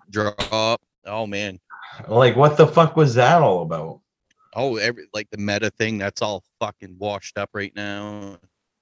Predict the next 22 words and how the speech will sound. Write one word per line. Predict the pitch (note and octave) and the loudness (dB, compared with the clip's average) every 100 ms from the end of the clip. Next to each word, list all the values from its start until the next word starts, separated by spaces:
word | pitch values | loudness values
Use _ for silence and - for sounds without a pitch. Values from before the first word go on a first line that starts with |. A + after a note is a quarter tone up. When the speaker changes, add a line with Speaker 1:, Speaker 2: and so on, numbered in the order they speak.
| _ _ | _ _
Speaker 1:
I | - | -16
don't | F#2+ | -14
know. | G2 F#2 | -14 -8
It | F#2+ | -4
was | C3 A#2 | -4 -4
a | G#2 _ | -6 _
big | - A2+ | -2 0
ass | G#2+ G#2+ G2+ | 0 -2 -4
fucking | - G#2 F#2+ | -8 -14 -10
slap | - G2 E2+ E2+ | -8 -6 -8 _
right | F#2 _ | _ _
there. | - _ | -20 _
Two | - D#3 | -2 0
hundred | C3+ B2+ | 0 -2
thirty-two | - A#2+ - | 0 -4 -4
billion. | G2+ F#2+ G2+ _ _ | -10 -10 -12 _ _
All | B2+ C#3+ | 0 0
time | C#3+ C#3+ C3+ B2 F#2+ | 0 -6 -6 -6 -10
biggest | F#2 A2+ A2 - | -6 -4 -4 -8
drop | A2 A2 G#2+ | -4 -2 -2
of | F#2+ | -6
any | G2+ G2+ G2+ F2 | -8 -6 -8 -14